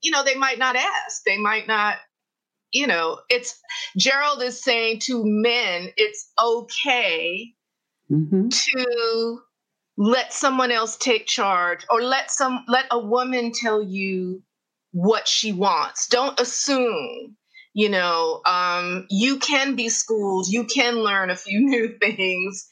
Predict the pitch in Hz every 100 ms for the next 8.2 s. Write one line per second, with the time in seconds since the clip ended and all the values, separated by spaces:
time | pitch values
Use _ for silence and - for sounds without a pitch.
0 | 156 165 180 156 185 269 - 240 247 240
1 | 233 233 220 214 214 208 214 233 - _
2 | _ _ _ _ _ - 320 - 320 330
3 | 381 381 226 233 - - - _ 254 220
4 | 320 185 151 - _ _ _ - 220 -
5 | 269 247 240 - 269 226 180 208 175 -
6 | - 190 208 214 208 214 220 _ _ _
7 | _ _ _ _ 262 294 311 214 156 135
8 | - -